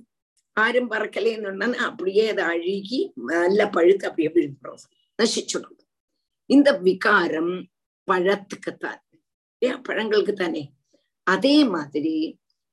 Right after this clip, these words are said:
ஆத்மாவுக்கு இந்த விகாரங்களே கிடையாது, சரீரத்துக்கு தான். சரீரம் ஜனிக்கிறது, சரீரம் உண்டாகிறது, அப்படி இருக்கு. மரணம் ஒன்றும் சம்பவிக்கலை. குழந்தைகள் பிறந்த உடனே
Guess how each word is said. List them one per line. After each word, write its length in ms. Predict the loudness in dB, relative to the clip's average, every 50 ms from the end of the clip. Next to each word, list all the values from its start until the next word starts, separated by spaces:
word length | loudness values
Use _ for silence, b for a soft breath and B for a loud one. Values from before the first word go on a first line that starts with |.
| _ _ _ _ 0 2 2 4
ஆத்மாவுக்கு 1120 | 4 2 0 0 -2 -4 -4 -2 0 0 0 0 0 -2 -4 -4 -6 -8 -8 _ -4 -4 -4 -4 -6
இந்த 220 | -6 -6 -6 -4 -4 -2
விகாரங்களே 840 | -2 -2 -2 0 0 0 2 2 2 2 2 2 2 2 2 2 0 -2
கிடையாது, 580 | -4 -8 -8 -8 -6 -4 -4 -2 -2 0 0 0 -2 -4 -8 _ _ _ _ _ -12
சரீரத்துக்கு 840 | -6 -4 -2 0 4 6 6 6 6 4 2 -2 -6 -14 -20 -20 _
தான். 200 | -14 -14 -14 -16 _ _ _ _ _ _ _ _ _ _ _ _ _ _ _ _ _ _ _ _ _ _ _ _ _ _ _ _ _
சரீரம் 640 | -6 0 2 2 2 2 2 4 4 4 2 2 0
ஜனிக்கிறது, 760 | 0 0 2 2 2 0 -2 -2 -2 -2 -2 -2 -2 -2 -2 -4 -4 -8 _ _ _ _ _ _ _ _ _ _ -4
சரீரம் 500 | 0 0 2 2 2 2 2 0 0 0
உண்டாகிறது, 640 | -2 -2 -2 0 0 0 0 0 -2 -2 -2 -4 -6 -8 -10 _ _ _ _ _ _ _ _ -8
அப்படி 200 | -4 -2 -2 -2 -2
இருக்கு. 460 | -2 0 2 2 2 0 _ 0 0 0 0 -4 -8 _ _ _ _ _ _ _ _
மரணம் 400 | -4 -2 -2 -2 -2 -2 -2 -2
ஒன்றும் 360 | -2 -4 -4 -4 -6 -8 -8
சம்பவிக்கலை. 600 | -8 -6 -4 -4 -2 0 -2 -2 0 0 0 2 2 2
குழந்தைகள் 500 | 2 0 0 0 0 0 0 -2 0 0
பிறந்த 280 | -2 -2 -2 -4 -6
உடனே 320 | -6 -6 -8 -6 -2 -2